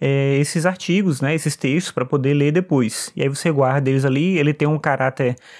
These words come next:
eles mesmos chamam, né, de uma revista. A ideia é você formar ali uma revista online que você pode marcar, inclusive, por interesse. Você pode fazer uma de tecnologia, uma de cinema, uma de videogame, uma de cultura, filosofia, sei lá, de coisas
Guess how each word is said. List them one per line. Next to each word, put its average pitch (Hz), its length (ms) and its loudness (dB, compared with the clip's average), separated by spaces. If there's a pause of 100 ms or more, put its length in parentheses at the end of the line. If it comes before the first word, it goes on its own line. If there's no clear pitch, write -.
eles 185 240 -2
mesmos 185 260 2
chamam, 180 380 0
né, 151 60 2
de 143 100 -2
uma 143 100 2
revista. 143 540 0
A - 20 2
ideia 123 220 2
é 143 40 2
você 135 220 -4
formar 135 380 -2
ali 139 140 0
uma 135 120 0
revista 127 640 -2 (340)
online 135 500 0
que 135 120 -8
você 131 180 -4
pode 131 460 0 (240)
marcar, 135 320 -2
inclusive, 139 360 -2
por 147 160 0
interesse. 147 520 2
Você - 160 -6
pode 131 220 0
fazer 131 260 0
uma 135 100 0
de 120 100 -4
tecnologia, 135 720 -2
uma 127 140 0
de 120 60 -4
cinema, 151 460 -2
uma 123 160 2
de 120 100 0
videogame, 120 520 -2
uma 120 180 0
de 117 100 -4
cultura, 143 440 -2
filosofia, 127 680 -4
sei - 160 -4
lá, 117 140 0
de 120 120 -4
coisas 147 600 -2